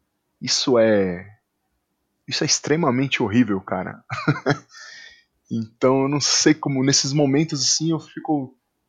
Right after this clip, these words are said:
meio perdido, bicho. Você, você, você é um cara que eu confio muito na, <laughs> no discernimento das coisas. Você é um cara que sempre tem pensamentos muito interessantes. Que, o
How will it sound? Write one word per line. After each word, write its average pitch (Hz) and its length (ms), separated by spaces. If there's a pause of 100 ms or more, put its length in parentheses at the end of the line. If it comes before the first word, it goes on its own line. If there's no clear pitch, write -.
(100)
meio 135 400 (160)
perdido, 113 580
bicho. - 420 (1500)
Você, 127 640
você, 156 260
você 165 220
é 196 40
um 196 60
cara 185 220
que - 80
eu 180 40
confio 185 320
muito 143 360
na, 113 340
<laughs> - 920
no 127 160
discernimento 135 540
das - 200
coisas. 107 340
Você 110 200
é 139 40
um 143 60
cara 143 200
que 139 240
sempre - 280
tem 139 100
pensamentos 131 420
muito 135 140
interessantes. 127 440
Que, - 100
o - 40